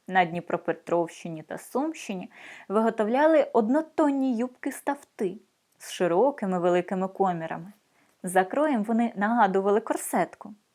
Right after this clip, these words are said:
але з рукавами. Були юбки з кроєм у три, п'ять, сім вусів складок.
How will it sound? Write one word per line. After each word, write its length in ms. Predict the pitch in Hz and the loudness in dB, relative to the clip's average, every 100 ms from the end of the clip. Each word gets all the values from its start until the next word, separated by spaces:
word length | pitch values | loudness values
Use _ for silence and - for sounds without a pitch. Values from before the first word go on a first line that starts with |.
| _ - | _ 2
але 260 | 202 202 208 - | 4 4 -2 -8
з 120 | 185 | -8
рукавами. 640 | 170 175 170 165 160 180 - _ _ - - - - | -2 0 2 0 -4 -10 -16 _ _ -20 -20 -16 0
Були 240 | 254 403 | 4 6
юбки 260 | 381 - - | 6 2 -10
з 60 | |
кроєм 360 | - 202 294 294 | -2 2 2 0
у 100 | - | -2
три, 300 | 185 190 262 | -4 0 0
п'ять, 420 | 320 196 214 330 - | 0 2 2 2 0
сім 360 | - 214 262 | -4 0 2
вусів 380 | 202 220 247 247 | 2 -2 -2 -8
складок. 800 | - - 240 208 165 - - _ | -8 -6 -4 -2 -4 -10 -20 _